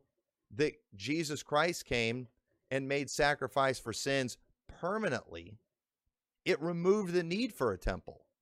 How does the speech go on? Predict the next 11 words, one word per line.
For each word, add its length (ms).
It 140
removed 380
the 80
need 220
for 120
a 80
land. 520
And 220
God 340
can 160
fulfill 800